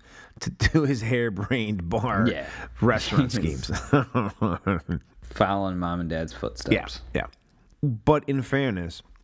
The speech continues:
Speaker 1: she's at some local television station doing the new, doing the weather, you know?
Speaker 2: With Newman.
Speaker 1: With Newman. His restaurant seems to be the biggest thing in town.
Speaker 2: It is.
Speaker 1: So
Speaker 2: It's, it's definitely popping. It's like a bootleg
Speaker 1: Yeah.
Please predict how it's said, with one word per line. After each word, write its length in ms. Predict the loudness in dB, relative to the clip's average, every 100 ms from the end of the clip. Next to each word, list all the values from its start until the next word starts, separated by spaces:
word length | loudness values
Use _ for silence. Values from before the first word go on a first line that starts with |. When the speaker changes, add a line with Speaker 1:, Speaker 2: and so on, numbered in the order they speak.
| _ _ _ -10
Speaker 1:
she's 240 | 0 2 2
at 60 | 0
some 300 | 0 0 0
local 260 | 0 -2
television 420 | -2 0 0 -2 -2
station 340 | 0 0 -2
doing 240 | 0 0
the 80 | 0
new, 320 | -2 -2 -4
doing 240 | -2 -2 -2
the 80 | -2
weather, 440 | -2 -4 -6 -12 -8
you 140 | -2 0
know? 240 | 0 -4 -8 _ _ -6
Speaker 2:
With 120 | -4 -2
Newman. 540 | -2 -4 -4 -6 -10 -2
Speaker 1:
With 180 | 0 0
Newman. 480 | 0 -2 -2 -6 -10 _ _ _ _ _ _ _ 0
His 260 | 0 2
restaurant 520 | 0 0 0 0 0 0
seems 220 | 0 0
to 40 | -2
be 60 |
the 80 | -4
biggest 400 | 2 2 2 -2
thing 140 | -2 -2
in 100 | 0
town. 440 | 0 0 -2 -12 -16 -18 -16 -8
Speaker 2:
It 180 | 2 4
is. 100 | 6
Speaker 1:
So 460 | 6 4 4 2 2
Speaker 2:
It's, 80 | 2
it's 100 | 4
definitely 280 | 2 2 0
popping. 460 | 2 0 0 -4
It's 180 | -4 2
like 120 | 4
a 60 | 4
bootleg 460 | 2 2 2 2
Speaker 1:
Yeah. 80 | 4